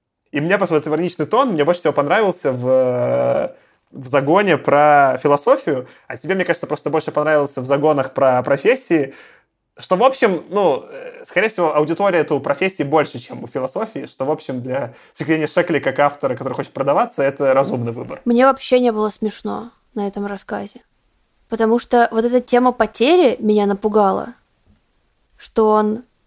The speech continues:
Speaker 2: вышел куда-то из себя, но всё равно захотел вернуться. И правильно или нет, я поняла, что он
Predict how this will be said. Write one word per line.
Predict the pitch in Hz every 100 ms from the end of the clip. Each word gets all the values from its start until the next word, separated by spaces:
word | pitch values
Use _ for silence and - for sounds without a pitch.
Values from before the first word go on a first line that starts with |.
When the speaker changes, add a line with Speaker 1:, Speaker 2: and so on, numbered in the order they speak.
| _ _ _ -
Speaker 2:
вышел | 214 254 - 220
куда-то | 220 220 220
из | 220 -
себя, | - 214 202 285 - _ -
но | 226
всё | -
равно | 214 214
захотел | 220 226 214 226 208
вернуться. | 214 214 208 - 233 240 _ _ _ _ _ _ -
И | 233 226 226 226 220 - - _ _ _ 240
правильно | 240 233 233 226
или | 220 214
нет, | 208 320 -
я | 269 226
поняла, | 226 214 214 254
что | - 226
он | 226